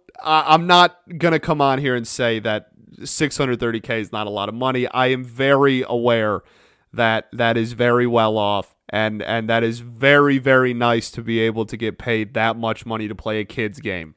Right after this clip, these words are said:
That's not my point. But in a sport that has so much money and that sees players get paid so much, I think the bigger thing for me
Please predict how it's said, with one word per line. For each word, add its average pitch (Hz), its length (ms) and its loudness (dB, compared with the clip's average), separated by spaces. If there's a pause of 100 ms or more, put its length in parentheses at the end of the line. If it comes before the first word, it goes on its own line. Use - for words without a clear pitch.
(100)
That's 110 220 -10
not 117 220 -2
my 113 160 -2
point. 101 380 -10 (600)
But 120 420 4 (360)
in 131 120 -2
a 123 60 -2
sport 147 460 2
that 131 160 0
has 147 400 2
so 143 240 0
much 135 280 0
money 113 440 -4
and 123 120 -6
that 120 220 -2
sees 156 360 -6
players 127 360 0
get 117 180 -6
paid 117 240 -2
so 113 180 -4
much, 104 320 -6 (480)
I 120 140 2
think 160 520 0
the 139 100 2
bigger 160 400 4
thing 147 280 0
for 127 180 -4
me 127 540 0